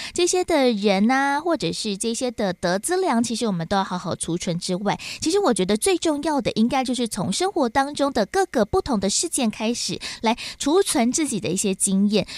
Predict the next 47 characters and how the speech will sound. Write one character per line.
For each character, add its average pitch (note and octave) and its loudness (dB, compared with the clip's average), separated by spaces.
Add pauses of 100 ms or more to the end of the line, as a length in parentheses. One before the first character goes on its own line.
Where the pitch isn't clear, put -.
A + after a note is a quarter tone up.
如 F#4 4
果 F#4 4
呢， D4 0
诶， C#4+ 0
遇 E4+ 2
到 D#4+ 2
这 C#4+ -2
些 D4 0
不 F#4+ 0
好 C#4 0
的 F#3+ -2
事 A#3+ -4
情， F3+ -2
我 E3+ -2
们 F3 0
都 C#4+ 4
把 F3 0
这 A3+ -2
些 A#3 0
的 G#3 2
负 E4+ -2
面 D#4 0
经 B3+ 0
验 B3+ 0
呢 G#3 2
累 G#3+ 0
积 D4+ -4
起 - 0
来， - 0 (180)
但 G#4 0
是 G#4+ 0
好 F#3+ 0
的 G3 -2
这 C4 -2
些 C#4 0
学 F#3+ 0
习 G3 0
都 A#3 4
没 A#3+ 4
有 G#3+ 4
好 F#3+ 2
好 G3+ 0
的 F#3 -2
累 F3+ 2
积 F3+ -6
的 F3+ 2
话， F3 -2